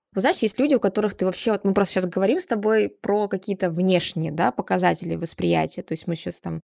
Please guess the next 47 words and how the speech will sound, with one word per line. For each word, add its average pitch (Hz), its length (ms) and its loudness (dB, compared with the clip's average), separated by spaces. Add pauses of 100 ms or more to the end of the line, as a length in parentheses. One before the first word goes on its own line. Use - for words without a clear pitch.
(380)
про 190 240 6
ле-, 185 360 4
про 202 220 4
вес, 175 360 2
про 185 160 0
прикус, 180 560 0
там, 165 240 -4
про 180 180 0
вот 180 180 -6
эти 185 180 -6
вот, 185 260 -4
э, 180 80 2
шрамики 185 480 0
на 185 100 -2
лице, 185 460 0
там, 175 140 -2
про 175 100 -4
какие-то - 260 -6
моменты, 190 380 -2
все - 200 0
это 220 180 0
в-, 175 140 -16
наше 175 260 0
внешнее 180 640 -2
выражение, 165 640 -2
как - 180 -6
мы 165 140 -4
вот 156 80 -10
нас 165 240 -6
лю-, 180 200 -6
люди 170 220 2
сканируют, 160 640 -4
незнакомые. 160 640 -4 (420)
А 190 160 4
вот, 208 420 2
э, 196 460 2
я 202 100 4
думаю, 208 220 2
ты 190 60 -10
согласишься, 196 640 0
есть 208 180 0
такие 185 300 0
люди, 277 280 4
которые 190 720 4 (300)
как-то - 260 -2
они 196 120 4
вот 190 220 -4